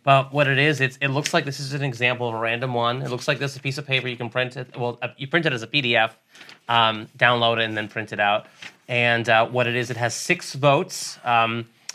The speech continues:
for the legislat-, for the legisl-, for the legislature and how they voted on those, uh, on those issues. On the inside is a description of the votes, uh, so you know why we took the position that we did in terms of whether,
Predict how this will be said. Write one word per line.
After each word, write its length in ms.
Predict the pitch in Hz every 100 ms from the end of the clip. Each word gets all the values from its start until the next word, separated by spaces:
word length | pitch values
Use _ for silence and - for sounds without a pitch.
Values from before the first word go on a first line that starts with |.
| _
for 320 | - 139 135
the 80 | 123
legislat-, 680 | 123 120 135 - 139 139 -
for 120 | - 127
the 80 | 117
legisl-, 460 | 123 135 - 151 -
for 120 | 139
the 100 | 120
legislature 880 | 123 127 127 - 143 156 131 120 139 _ -
and 100 | 117
how 220 | - 139
they 180 | 131 135
voted 400 | 131 131 135 135
on 240 | 127 127 127
those, 260 | 120 117 -
uh, 40 | 117
on 80 | 113
those 180 | 117 113
issues. 360 | 135 139 160 131
On 180 | 127
the 160 | 127 123
inside 640 | 139 143 143 135 156 175 185 _ _ -
is 140 | 127
a 40 |
description 560 | 123 123 - 208 - 156
of 80 | 123
the 80 | 120
votes, 480 | 123 143 151 - -
uh, 140 | 120
so 160 | 117 131
you 100 | 123
know 440 | 123 123 123 123 123 _ _ _ _
why 320 | 120 123 123 139
we 100 | 147
took 160 | 160
the 80 | -
position 380 | 135 131 135 139
that 100 | 123
we 80 | 131
did 140 | 123
in 80 | 120
terms 240 | 135 123
of 100 | 113
whether, 280 | 113 113 107